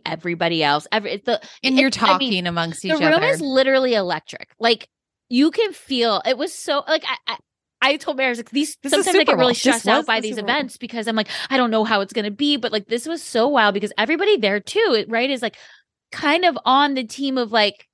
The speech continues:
Speaker 1: Team Ariana th-, through this whole thing. And this is the first time we're really hearing from Raquel. So it was, like, loud and boisterous and, like, something would s-, happen. People were like,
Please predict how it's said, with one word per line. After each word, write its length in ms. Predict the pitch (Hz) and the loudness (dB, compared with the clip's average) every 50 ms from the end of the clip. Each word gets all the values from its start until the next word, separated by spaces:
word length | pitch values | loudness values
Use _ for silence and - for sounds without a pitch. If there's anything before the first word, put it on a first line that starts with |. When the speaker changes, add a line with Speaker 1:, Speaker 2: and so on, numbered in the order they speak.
| _ _ _ | _ _ _
Speaker 1:
Team 280 | - - - 247 247 233 | -18 -10 -6 -4 0 2
Ariana 640 | 233 233 240 240 233 226 233 285 359 359 277 208 | 2 4 4 4 4 4 4 4 4 2 2 0
th-, 180 | 185 208 196 - - | -2 -4 -6 -8 -6
through 120 | - 226 214 | -4 -4 -4
this 180 | 214 202 - | -4 -6 -8
whole 240 | - - 254 226 220 | -8 -6 -4 -4 -4
thing. 400 | 214 - 311 339 349 285 233 214 | -4 -6 -8 -6 -4 -4 -4 -4
And 120 | 196 190 | -4 -4
this 120 | 196 208 - | -6 -8 -6
is 60 | - | -8
the 100 | 240 233 | -8 -6
first 220 | - 240 247 247 | -4 -4 -4 -2
time 100 | 277 269 | -4 -4
we're 100 | 262 247 | -4 -2
really 260 | 233 233 240 240 254 247 | 0 0 2 2 2 2
hearing 200 | 262 262 254 247 | 0 -2 -2 -2
from 180 | - 262 254 | -4 -4 -4
Raquel. 480 | 262 262 - - 311 311 311 302 269 233 | -4 -6 -4 -2 0 2 2 2 2 0
So 220 | - 254 233 208 - - - - - | -2 -4 -4 -4 -6 -10 -16 -14 -4
it 80 | - 262 | -2 0
was, 160 | 262 285 262 | 0 2 0
like, 160 | 262 - - - | 0 -4 -4 -6
loud 520 | 214 214 214 220 226 220 220 226 269 277 | -6 -4 0 2 4 4 4 4 4 4
and 160 | 277 254 233 | 2 0 -2
boisterous 460 | 196 - 208 208 226 233 - 277 - 247 | -6 -4 -2 -2 -2 -2 -4 -6 -6 -6
and, 100 | 233 226 | -6 -6
like, 100 | 202 - | -6 -6
something 260 | - 220 220 247 240 | -6 -4 -4 -2 -2
would 160 | 226 196 - | -2 -4 -6
s-, 180 | _ - - - - | _ -16 -16 -14 -8
happen. 360 | 190 196 196 - 233 226 214 | -6 -4 -2 -2 -4 -4 -4
People 140 | 240 202 208 | -6 -6 -6
were 60 | 202 | -6
like, 100 | 185 | -6